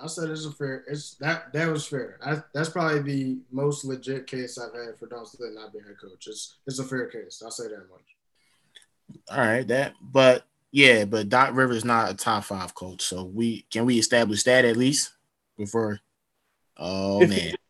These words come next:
Speaker 3: if he w-, if he has success with the Sixers, and now he's had success in three different continued success in three different spaces, does that help his rank?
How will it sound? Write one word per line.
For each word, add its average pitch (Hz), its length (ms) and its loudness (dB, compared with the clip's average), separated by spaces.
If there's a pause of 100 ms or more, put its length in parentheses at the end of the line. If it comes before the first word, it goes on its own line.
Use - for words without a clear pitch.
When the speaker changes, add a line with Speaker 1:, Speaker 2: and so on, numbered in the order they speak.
(240)
Speaker 3:
if 185 220 10
he 220 60 6
w-, 196 280 4
if 185 160 10
he 220 140 6
has 214 200 8
success 190 400 2
with 160 120 -4
the 151 60 -4
Sixers, 113 540 -6 (640)
and 143 160 2
now 170 160 6
he's 170 160 0
had 156 180 4
success 156 440 0
in 131 200 -2
three 170 320 0
different 170 400 2 (1300)
continued 185 460 2
success 185 400 4 (360)
in 131 140 2
three 165 260 4
different 180 300 6
spaces, 127 560 0 (760)
does 170 260 10
that 165 200 8
help 147 240 4
his 139 160 0
rank? 156 260 0